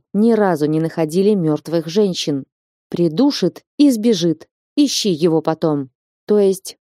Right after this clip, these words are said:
он надеется придушить. Окончательно запутавшись, я занервничала не на шутку, так что, когда горячая ладонь вдруг легла мне на шею, среагировала на инстинктах. Не парных, а самозащитных.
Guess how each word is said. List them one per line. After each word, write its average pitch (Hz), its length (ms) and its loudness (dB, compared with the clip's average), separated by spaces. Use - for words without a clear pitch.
он 254 300 4
надеется 185 880 0
придушить. 214 840 -2
Окончательно 240 840 2
запутавшись, 185 920 -2
я 185 200 0
занервничала 196 920 0
не 202 200 0
на 254 140 2
шутку, 160 560 -4
так 170 240 -2
что, 165 260 0
когда 165 380 -2
горячая 170 540 0
ладонь 160 440 -2
вдруг 151 420 -2
легла 160 440 -2
мне 165 240 -2
на 151 140 -2
шею, 190 500 0
среагировала 196 1040 2
на 190 300 0
инстинктах. 160 800 -6
Не 269 240 4
парных, 175 640 -2
а 196 100 0
самозащитных. 196 1200 -2